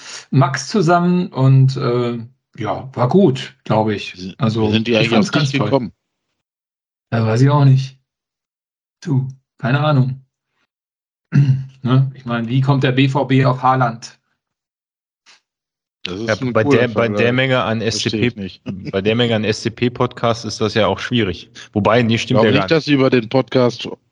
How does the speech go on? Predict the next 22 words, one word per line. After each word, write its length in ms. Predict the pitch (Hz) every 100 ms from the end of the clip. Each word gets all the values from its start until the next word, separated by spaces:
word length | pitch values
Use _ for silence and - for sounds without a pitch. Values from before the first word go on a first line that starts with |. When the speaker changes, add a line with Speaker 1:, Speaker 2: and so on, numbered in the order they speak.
| -
Speaker 2:
von 240 | - 123
uns 340 | 127 123 -
auf 200 | - 110
Marco 400 | 113 104 98 107
gekommen 340 | 95 92 104 104
sind. 240 | 104 - - _ _ _ _ _ _ - - - - _ _ _ _ _ _ _ _ -
Speaker 1:
Sondern, 500 | 117 135 175 170 - - _ _ _ _ _ _ _ _
warte 260 | 107 147 131
doch 200 | - -
mal, 140 | -
Speaker 2:
Also 120 | -
Speaker 1:
oder? 120 | 120
Speaker 2:
über 40 | -
deine 260 | 92 110
Gastspiele 600 | - 117 120 - 117 104 98
beim 480 | 98 95 95 85
Sankt 220 | 90 95 -
Paul, 240 | 104 107
beim 160 | 98 92
Millanton 600 | 117 110 104 101 98 92
oder 200 | 92 92
sowas. 360 | 92 92 92